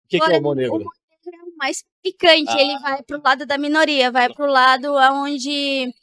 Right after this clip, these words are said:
Speaker 2: muitas pessoas tentam tampar o sol com a peneira. E nós, comediantes, a gente está em um palco aonde simplesmente estamos no nosso trabalho. Então, a galera que foi nos assistir, nos prestigiar, estão pra aquilo,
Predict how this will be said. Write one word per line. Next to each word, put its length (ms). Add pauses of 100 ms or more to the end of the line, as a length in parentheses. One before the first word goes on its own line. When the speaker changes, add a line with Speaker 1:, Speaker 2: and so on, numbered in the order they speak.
(240)
Speaker 2:
muitas 300 (180)
pessoas 380
tentam 640 (160)
tampar 360
o 60
sol 200
com 80
a 60
peneira. 520 (600)
E 80
nós, 180
comediantes, 800 (100)
a 140
gente 240
está 200
em 80
um 120
palco 440 (380)
aonde 340
simplesmente 1300 (180)
estamos 340
no 60
nosso 320
trabalho. 560 (520)
Então, 120
a 100
galera 300
que 140
foi 460
nos 260
assistir, 380
nos 340
prestigiar, 760 (460)
estão 340 (360)
pra 160
aquilo, 420